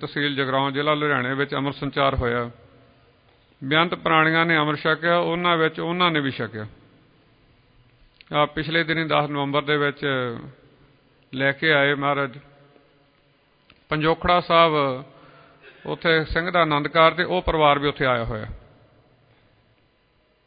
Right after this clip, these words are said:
ਤੇ ਆਇਆ ਹੋਇਆ, ਤੇ ਚਿਹਰਾ ਦੂਰੋਂ ਦਾਸ ਨੇ ਪਛਾਣ ਲਏ, ਤੇ ਬੜੇ ਖੇੜੇ ਦੇ ਵਿੱਚ ਪੰਜੋਖੜਾ ਸਾਹਿਬ ਪੌੜੀਆਂ ਜਿੱਥੇ ਚੜ੍ਹਦੇ, ਉੱਥੇ ਤੇ ਨਾਲ ਹੋਰ ਬੇਅੰਤ ਸੰਗਤ ਦਾਸ ਦੇ ਨਾਲ ਵੀ ਕਾਫੀ, ਤੇ ਉਹਨਾਂ ਨਾਲ ਵੀ ਕੁਛ ਸਰੀਰ ਜਿਹੜੇ ਚੰਮੂ ਕਲਾਂ ਨਗਰ ਤੋਂ ਆਏ ਹੋਏ।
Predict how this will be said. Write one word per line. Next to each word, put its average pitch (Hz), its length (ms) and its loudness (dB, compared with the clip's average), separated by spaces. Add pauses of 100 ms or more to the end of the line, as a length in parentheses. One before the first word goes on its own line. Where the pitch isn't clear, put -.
(220)
ਤੇ 143 100 -8
ਆਇਆ 147 280 2
ਹੋਇਆ, 170 320 2
ਤੇ 170 140 -4
ਚਿਹਰਾ 185 340 0
ਦੂਰੋਂ 151 340 -4
ਦਾਸ 160 260 4
ਨੇ 160 60 -2
ਪਛਾਣ 147 400 -2
ਲਏ, 156 140 0
ਤੇ 170 120 -2
ਬੜੇ 160 240 0
ਖੇੜੇ 151 360 2
ਦੇ 156 140 4
ਵਿੱਚ 131 500 -2 (1080)
ਪੰਜੋਖੜਾ 165 440 0
ਸਾਹਿਬ 180 220 2
ਪੌੜੀਆਂ 165 400 2
ਜਿੱਥੇ 170 240 -2
ਚੜ੍ਹਦੇ, 175 340 2
ਉੱਥੇ 170 300 0
ਤੇ 185 120 0
ਨਾਲ 160 260 6
ਹੋਰ 165 240 2
ਬੇਅੰਤ 170 280 0
ਸੰਗਤ 156 300 -2
ਦਾਸ 147 260 2
ਦੇ 165 80 0
ਨਾਲ 165 240 6
ਵੀ 170 100 0
ਕਾਫੀ, 170 360 0
ਤੇ 180 120 -4
ਉਹਨਾਂ 175 280 -4
ਨਾਲ 147 220 2
ਵੀ 135 60 -4
ਕੁਛ 139 180 -4
ਸਰੀਰ 143 300 -2 (100)
ਜਿਹੜੇ 147 160 0
ਚੰਮੂ 156 320 -4
ਕਲਾਂ 151 240 2
ਨਗਰ 135 240 0
ਤੋਂ 127 220 -2
ਆਏ 117 120 0
ਹੋਏ। 107 180 -10